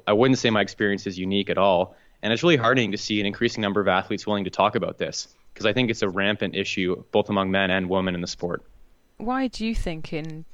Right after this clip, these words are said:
Speaker 2: in triathlon that it is such an issue?
Speaker 1: I think the sport triathlon tends to draw a certain type of individual, and I wouldn't paint us all with the same brush,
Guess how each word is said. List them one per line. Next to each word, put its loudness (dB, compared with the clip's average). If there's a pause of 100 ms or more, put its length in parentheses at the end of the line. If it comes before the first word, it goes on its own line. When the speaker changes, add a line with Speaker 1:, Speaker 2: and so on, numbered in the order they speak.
(260)
Speaker 2:
in -6
triathlon -2
that -6
it -2
is -4
such -8
an -10
issue? -10 (1000)
Speaker 1:
I 2
think 2
the -4
sport 2 (320)
triathlon 0
tends -6
to -8
draw 0
a -2
certain -2
type 0
of -2
individual, -6 (140)
and 2
I 4
wouldn't 4
paint 0
us -2
all 6
with 2
the -8
same -2
brush, 2